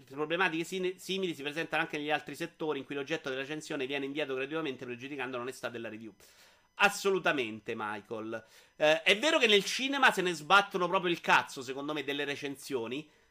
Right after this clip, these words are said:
perché al cinema ci si va informandosi molto meno. E quindi secondo me l'hanno superato, perché pure al, al cinema, eh, le re-, i recensioni li portano alle anteprime e glieli fanno vedere prima. Però secondo me è molto meno rilevante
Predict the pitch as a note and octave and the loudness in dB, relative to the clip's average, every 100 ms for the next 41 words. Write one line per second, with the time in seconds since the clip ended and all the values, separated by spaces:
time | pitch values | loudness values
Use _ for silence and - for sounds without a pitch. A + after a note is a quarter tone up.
0 | _ - F3+ F3+ B3+ B3+ A#3+ - - A3+ | _ -2 -2 0 4 6 4 -2 2 2
1 | A3+ D4 D#4 C4+ A3 G3 G#3 A#3 B3 - | 2 0 2 2 0 0 6 10 10 8
2 | G#3 A3 G#3 G#3+ A#3 C4+ B3+ - G#3+ G#3+ | -6 -6 -2 0 2 0 0 -2 -2 -4
3 | G3+ G3 C3+ G#2 A2+ - _ _ _ _ | -2 -2 -2 -6 -12 -16 _ _ _ _
4 | _ _ _ _ - G3+ D#4 D#4 A#3 G#3 | _ _ _ _ -6 -2 0 0 2 2
5 | A3 B3+ C4 G#3+ G3+ F#3 F#3 F#3+ F#3 C3 | 2 4 6 6 6 2 2 6 8 6
6 | C3 D3+ G#3+ G3+ C#4 A3 - G3 F3 - | 4 -4 -4 -2 0 0 2 0 0 -4
7 | D#3 C#3 C3 - _ _ _ _ _ C3 | -4 0 0 -2 _ _ _ _ _ -4
8 | D3 D#3 D#3+ E3 E3 E3+ D#3+ E3+ E3 G3 | 0 2 2 4 4 4 2 -2 0 -2
9 | E3 D3 D#3 D3+ D#3 D3+ D3 C#3+ C#3+ C#3+ | 0 0 0 0 -2 2 6 6 6 4
10 | D3 D3 D#3 D3+ E3+ D#3+ D3 D3 C3+ C#3+ | 0 -2 -4 -2 0 0 0 -2 -4 -4
11 | C#3+ C#3 C#3 C3+ B2+ A#2 A#2+ E3 - _ | -2 -4 -6 -6 -8 -8 -6 -8 -10 _
12 | _ _ _ _ - A#3 C#4+ C4 A3 G#3+ | _ _ _ _ 0 4 4 4 2 2
13 | B3+ B3+ A3 F#3+ F#3+ F#3+ F3+ A#3 B3+ - | 6 8 8 6 4 -8 -2 0 -2 0
14 | A3 G#3 G3+ G3 F#3+ F#3+ G3+ G3 F#3+ G3+ | 4 4 6 6 6 6 6 2 2 4
15 | G3+ G3+ | 4 0